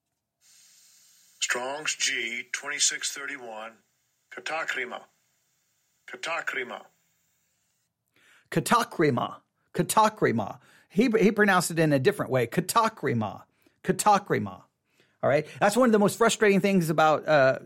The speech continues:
Speaker 2: sometimes it, it, katakrima, uh, in Greek, or sometimes what's frustrating in Christianity is you can, ha-, ha-, everyone will pronounce a Greek word completely different. Katakrima, because most of the time,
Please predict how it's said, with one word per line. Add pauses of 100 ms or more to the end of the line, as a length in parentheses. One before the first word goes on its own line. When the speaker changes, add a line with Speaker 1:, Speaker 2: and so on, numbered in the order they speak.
(200)
Speaker 2:
sometimes
it, (140)
it, (840)
katakrima, (380)
uh,
in
Greek,
or
sometimes
what's
frustrating
in
Christianity
is
you
can,
ha-,
ha-,
everyone
will
pronounce
a
Greek
word
completely
different. (260)
Katakrima,
because
most
of
the
time,